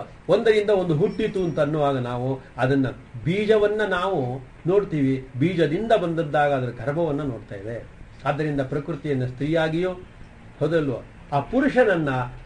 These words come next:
ಆ ನಮಗೆ ಬಾ-, ನಮ್ಗೆ ಗೊತ್ತಾಗ ಬೋಧಕ್ಕೋಸ್ಕರವಾಗಿ ಪುರುಷ ಅಂದ್ರೆ ಗಂಟು ಅಂತನೂ ಇದೆ. ಆದ್ರೆ ಪುರ ಅಂದ್ರೇನು?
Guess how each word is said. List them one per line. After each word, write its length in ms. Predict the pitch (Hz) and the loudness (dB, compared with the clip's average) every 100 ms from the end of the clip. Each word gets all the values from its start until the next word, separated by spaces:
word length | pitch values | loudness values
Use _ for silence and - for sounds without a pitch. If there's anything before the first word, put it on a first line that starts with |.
| - | -6
ಆ 120 | 120 107 104 - 123 | -6 -6 -12 -8 -8
ನಮಗೆ 240 | 120 135 131 | -2 0 0
ಬಾ-, 360 | 123 139 156 | 0 0 0
ನಮ್ಗೆ 160 | 139 143 | -2 2
ಗೊತ್ತಾಗ 280 | 135 147 185 | 0 4 4
ಬೋಧಕ್ಕೋಸ್ಕರವಾಗಿ 1040 | 131 180 208 208 175 - 143 135 123 131 | 4 2 2 0 -6 -4 -2 0 0 -2
ಪುರುಷ 560 | 127 - - 165 208 170 | -4 -12 -4 0 0 0
ಅಂದ್ರೆ 280 | 147 135 | -2 -2
ಗಂಟು 280 | 127 127 127 | -2 -2 -2
ಅಂತನೂ 260 | 131 131 127 | -4 -4 -2
ಇದೆ. 120 | 127 | 0
ಆದ್ರೆ 260 | 127 127 127 | 0 -2 -4
ಪುರ 200 | 143 143 | -2 0
ಅಂದ್ರೇನು? 760 | 143 139 143 160 185 202 - | 0 0 0 0 0 -2 -8